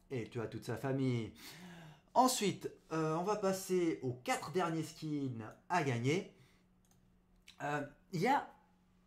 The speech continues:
euh, là, j'ai choisi quelqu'un en, en tout, en particulier, parce que je vois qu'il y a, dans, dans tous ces noms de mecs, il y a une fille. Laure A-, Azalbert. Donc je me dis, il y a des filles qui jouent à C S G O, il y a des filles qui me regardent en train de jouer à C S G O.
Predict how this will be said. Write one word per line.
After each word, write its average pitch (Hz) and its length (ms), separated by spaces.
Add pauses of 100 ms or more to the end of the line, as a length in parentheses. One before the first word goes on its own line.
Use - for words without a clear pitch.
(360)
euh, 147 280
là, 220 320
j'ai 185 260
choisi 220 380
quelqu'un 208 220
en, 165 180
en 220 80
tout, - 220
en 233 80
particulier, 160 600 (200)
parce 160 120
que 208 140
je 190 120
vois 202 200
qu'il - 160
y - 20
a, - 140
dans, 139 320
dans 127 160
tous 185 140
ces 185 180
noms 135 100
de 117 80
mecs, 165 340
il 151 60
y 202 60
a - 20
une 151 80
fille. 117 300 (1300)
Laure 170 640 (420)
A-, 123 440
Azalbert. 123 580 (1300)
Donc - 240
je 90 80
me 95 60
dis, 156 320 (480)
il - 60
y - 20
a - 160
des - 60
filles 202 220
qui 147 100
jouent 160 120
à 139 40
C 123 140
S 107 100
G 131 60
O, 196 60
il 165 60
y 110 40
a - 20
des 98 80
filles - 180
qui 110 140
me 98 120
regardent 131 720
en 127 80
train 127 160
de 98 100
jouer 131 220
à 127 60
C 113 140
S 98 100
G 104 60
O. 156 240